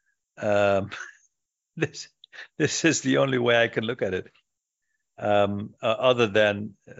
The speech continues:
thinking, um, you know, I, I don't know what Virgil was trying to do there, uh, other than get out of the way of the ball and giving, uh, Alisson a, a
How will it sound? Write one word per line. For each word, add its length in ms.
thinking, 540
um, 600
you 100
know, 100
I, 260
I 60
don't 240
know 320
what 300
Virgil 300
was 180
trying 400
to 120
do 200
there, 260
uh, 200
other 220
than 220
get 200
out 160
of 80
the 80
way 180
of 100
the 100
ball 480
and 200
giving, 500
uh, 340
Alisson 480
a, 360
a 40